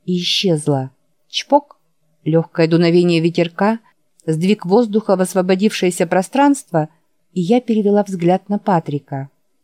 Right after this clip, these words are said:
Вид у него был прямо-таки ангельский. Надевай красный тулупчик и отправляй на рождественскую распродажу раздавать детишкам конфетки и спрашивать,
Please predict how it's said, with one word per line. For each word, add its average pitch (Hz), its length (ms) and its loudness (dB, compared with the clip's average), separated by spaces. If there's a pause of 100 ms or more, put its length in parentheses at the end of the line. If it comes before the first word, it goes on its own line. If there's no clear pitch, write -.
(420)
Вид 185 340 -2
у 262 40 4
него 220 480 2 (100)
был 151 200 -2
прямо-таки 151 640 0
ангельский. 147 840 0 (480)
Надевай 156 400 2
красный 160 460 0
тулупчик 233 640 -2 (220)
и 175 100 -2
отправляй 175 520 2
на 254 120 4
рождественскую 175 800 -2
распродажу 175 800 0 (160)
раздавать 180 480 0
детишкам 190 560 0
конфетки 202 680 0 (260)
и 226 80 -8
спрашивать, 247 640 0